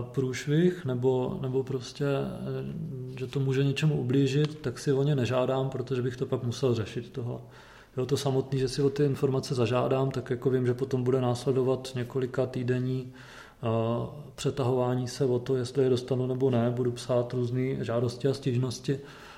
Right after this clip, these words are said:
a tím pádem to stojí docela dost energie a pokud už předem vím, že bych s tím pak jako ještě musel jako hodně přemýšlet,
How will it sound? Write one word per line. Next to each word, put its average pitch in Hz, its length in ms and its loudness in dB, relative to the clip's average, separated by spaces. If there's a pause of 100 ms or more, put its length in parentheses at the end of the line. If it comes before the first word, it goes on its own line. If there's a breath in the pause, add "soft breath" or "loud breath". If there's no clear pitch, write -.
(140 loud breath)
a 139 60 -4
tím 123 180 -2
pádem 123 280 0
to 127 100 -2
stojí 131 240 2
docela 131 280 0
dost 135 220 -2
energie 135 680 2 (100)
a 123 220 -2 (140)
pokud 135 260 -4
už 135 100 -4
předem 135 340 2
vím, 127 200 6
že 123 100 4
bych 123 160 0
s - 40 -12
tím 135 180 -2
pak 127 180 0
jako 131 180 2
ještě 131 220 2
musel 131 300 2 (220)
jako 127 180 -2
hodně 127 220 2
přemýšlet, 131 640 0